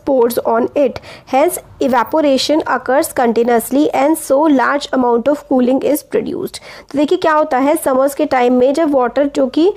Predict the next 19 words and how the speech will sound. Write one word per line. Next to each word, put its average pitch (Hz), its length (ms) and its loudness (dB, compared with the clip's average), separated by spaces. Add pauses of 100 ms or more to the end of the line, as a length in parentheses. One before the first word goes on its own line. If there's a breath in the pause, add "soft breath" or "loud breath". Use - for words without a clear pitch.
(240 loud breath)
present 294 320 0
होता 285 220 0
है 247 160 0
ना 392 180 2
surface 262 480 -2
of 330 80 0
earthen 226 360 0
pot, 208 260 -2
मतलब 254 260 -2
earthen 240 320 -2
pot 285 180 0
मिट्टी 254 320 0
के 262 80 0
घड़े 240 240 0
के 269 100 -2
surface 247 400 -2
पे 247 140 -2
जो 262 120 0
पानी 247 280 0